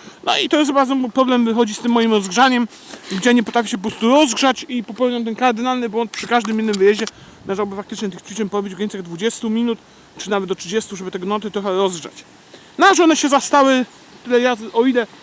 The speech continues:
po dziesięciu kilometrach za każdym razem praktycznie przerwa, no, trochę posłuchajcie szumu. E, ponad jest Batkiem kolejnym punktem, idzie jakiś menel, w związku z tym trzeba chyba uciekać.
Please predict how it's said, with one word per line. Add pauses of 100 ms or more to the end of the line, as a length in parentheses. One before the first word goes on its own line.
(300)
po
dziesięciu
kilometrach
za
każdym
razem (1900)
praktycznie
przerwa,
no, (1080)
trochę
posłuchajcie
szumu. (2000)
E, (920)
ponad
jest
Batkiem (180)
kolejnym (100)
punktem,
idzie
jakiś
menel,
w
związku
z
tym
trzeba
chyba
uciekać.